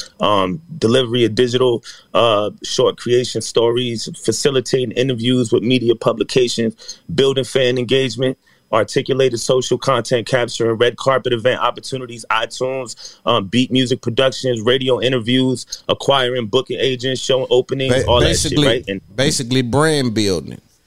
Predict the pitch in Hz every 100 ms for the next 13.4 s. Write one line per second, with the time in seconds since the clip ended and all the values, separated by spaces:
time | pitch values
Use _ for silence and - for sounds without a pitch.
0 | _ _ 107 104 151 127 127 - 135 110
1 | - 151 139 113 104 92 76 76 - _
2 | _ _ - - - _ _ 147 143 139
3 | 127 143 139 - 120 131 127 117 117 95
4 | 120 131 123 110 104 98 - 117 110 104
5 | 120 120 101 110 117 123 120 107 110 107
6 | - 139 123 113 104 98 - - - -
7 | _ _ 107 104 101 85 - 104 113 95
8 | 123 113 98 123 120 - 113 107 95 95
9 | 123 123 104 104 98 92 92 113 113 87
10 | 62 107 113 127 135 - 120 113 101 110
11 | 107 95 113 101 - 127 120 - 95 87
12 | - 80 101 110 - 104 104 117 120 107
13 | - 98 76 -